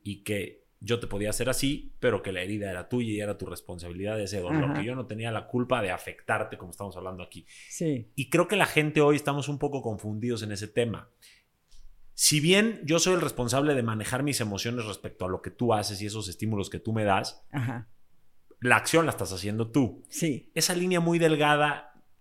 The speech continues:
Speaker 1: ¿cómo podríamos aclararla, güey? O esa línea borrosa de,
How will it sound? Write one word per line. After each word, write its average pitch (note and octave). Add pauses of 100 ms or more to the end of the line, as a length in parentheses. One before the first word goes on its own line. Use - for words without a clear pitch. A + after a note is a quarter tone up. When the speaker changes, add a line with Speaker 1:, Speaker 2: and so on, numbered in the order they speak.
(240)
Speaker 1:
¿cómo E3
podríamos C#3+
aclararla, G#2+
güey? F#2+
O A#2+
esa C3
línea C3+
borrosa A#2
de, -